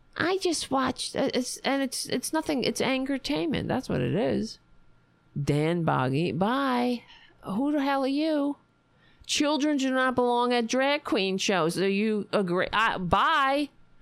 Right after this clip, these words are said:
Dinesh D'Souza. I don't fucking follow him. Bye. Fox News. I don't follow that. Any,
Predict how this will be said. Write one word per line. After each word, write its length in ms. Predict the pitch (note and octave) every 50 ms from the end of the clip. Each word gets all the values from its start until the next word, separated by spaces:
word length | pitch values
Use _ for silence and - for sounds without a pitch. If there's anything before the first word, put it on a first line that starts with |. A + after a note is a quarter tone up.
| - - - - - - -
Dinesh 520 | E3 E3 A3+ B3 B3+ C4+ C#4+ C4+ - - -
D'Souza. 640 | C4 C4+ C4 - - D4+ D#4 D#4 D#4 A#3+ F3+ - -
I 80 | - B3+
don't 200 | G4 B4 B4 A#4
fucking 380 | - - - A4+ - A#4+ A4
follow 360 | - G#4 G4 G4 G4 G4 G4 F#4
him. 300 | F#4 G4+ A4 C5 C5 - - - - - - - - - - - - - - - - - - - - -
Bye. 720 | C#3+ D3 D3 G3 A#3+ C#4 C#4+ C4+ C4+ B3+ B3+ B3+ C4+ C4+ - - -
Fox 600 | - - - - A#3 G#3 G3+ G#3+ - - - -
News. 840 | C#4 D#4 E4 E4+ E4+ D#4+ C#4 A3+ F3+ D3+ C3+ A#2 A2 - - - - - - - _ _ _ _ -
I 200 | B2 B2+ B2+ A#2+
don't 260 | C3 C3 C#3 E3+ G3
follow 540 | - - A3+ A3+ A3+ A#3 B3 B3+ C4 C4 C4+
that. 480 | C#4 D4+ F4+ G#4+ A4 A4 G#4+ G#4 G#4+ G#4+ - - - - - - _ _ _ _ _ _ _ _ _ - - - - _ _ _ - - _ _ _ _ _ _ _ _ _ _ _ _ _ _ _ _ _ _ _ _ _ _ _ _ _ - - - _ _ _ _ _ -
Any, 360 | - A#3+ D4 D#4+ D#4 D#4+ D#4